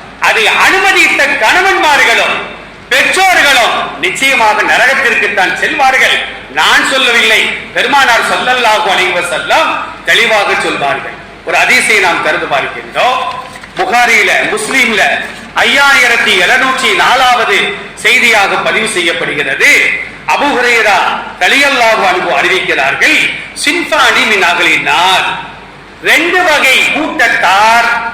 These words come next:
நரகத்திற்குத்தான் செல்வார்கள். லம் அரகுமா, ரசூலுல்லாஹ் சொல்றாங்க, "நான் இந்த ரெண்டு பேரையும் பார்க்கல." அப்படின்னா என்ன அர்த்தம்? ரசூலுல்லாஹ்வுடைய காலத்துல ரெண்டு, ரெண்டு வகையினரும் பிறக்கவில்லை,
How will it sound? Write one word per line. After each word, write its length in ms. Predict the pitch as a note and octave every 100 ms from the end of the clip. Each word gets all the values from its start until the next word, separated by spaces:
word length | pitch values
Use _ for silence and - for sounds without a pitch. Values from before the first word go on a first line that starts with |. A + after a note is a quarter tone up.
| - - -
நரகத்திற்குத்தான் 1080 | E3 A3+ D4 D#4 D4+ B3+ - - - G3+ - -
செல்வார்கள். 800 | E3 D3+ B2+ - C3+ D3 C3+ - - - - -
லம் 280 | E3+ B3+ E4
அரகுமா, 600 | D4 C#4 E4 D#4 D4 C4 - - - - -
ரசூலுல்லாஹ் 500 | G3 C#4 D#4 D4 B3+
சொல்றாங்க, 400 | A#3+ A3+ A3+ A3 E3+ - - - - -
"நான் 260 | F#3+ C#4
இந்த 140 | D#4 C4+
ரெண்டு 220 | A#3 A#3
பேரையும் 340 | A#3 - A3
பார்க்கல." 500 | G#3 G#3 G3 - - - - - - -
அப்படின்னா 340 | C4 C4+ C4+
என்ன 140 | C4 B3+
அர்த்தம்? 760 | B3 B3 C4 C#4+ C#4+ - - - -
ரசூலுல்லாஹ்வுடைய 880 | F#3+ - D#4+ D#4+ C4+ B3+ A#3+ A#3 G#3+ -
காலத்துல 500 | G3 A3 G#3+ A#3+ D#4
ரெண்டு, 460 | A#3+ G#3 - F#3+
ரெண்டு 300 | F3+ B3+ C4+
வகையினரும் 720 | B3+ F#3+ A3+ G#3 F#3+ C4+ E4+ E4 - - - G3+
பிறக்கவில்லை, 720 | C4 D#4+ D#4 D4 C4 C4